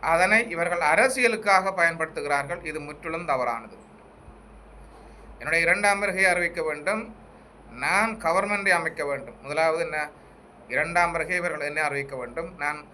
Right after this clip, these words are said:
எனக்கும் கன்னியாகுமரி பெண்களும் திருமணத்தை நடத்தியிருக்கிறேன். அது கோடியாக்கரை, ராமேஸ்வரம் கோடியாக்கரையிலே திருமணத்தை நடத்தியிருக்கிறேன். அதன் பின்பு <clears throat> நான் ஒரு, அதாவது, கவர்மெண்டை அமைக்க இருக்கிறேன். ஜே கவர்மெண்ட்,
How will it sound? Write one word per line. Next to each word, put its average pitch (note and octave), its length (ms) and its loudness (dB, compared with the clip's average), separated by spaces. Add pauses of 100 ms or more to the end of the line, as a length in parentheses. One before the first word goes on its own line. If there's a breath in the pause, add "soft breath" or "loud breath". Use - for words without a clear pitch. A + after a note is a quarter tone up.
(220 loud breath)
எனக்கும் E3+ 320 -4
கன்னியாகுமரி E3+ 360 -2
பெண்களும் E3 280 -6
திருமணத்தை E3+ 420 -2
நடத்தியிருக்கிறேன். D3+ 520 -2
அது D3 280 -6
கோடியாக்கரை, D#3 560 -2
ராமேஸ்வரம் D3 560 -4
கோடியாக்கரையிலே D#3+ 540 0
திருமணத்தை D3+ 360 -6
நடத்தியிருக்கிறேன். C3+ 600 0 (760 loud breath)
அதன் D#3+ 200 0
பின்பு G3 420 0 (420)
<clears throat> - 420 -16
நான் F3+ 400 0
ஒரு, E3 340 -4 (600 loud breath)
அதாவது, D#3+ 420 0
கவர்மெண்டை G3 460 2
அமைக்க D#3 320 0
இருக்கிறேன். C3 360 -8
ஜே F3+ 180 4
கவர்மெண்ட், C3 500 -6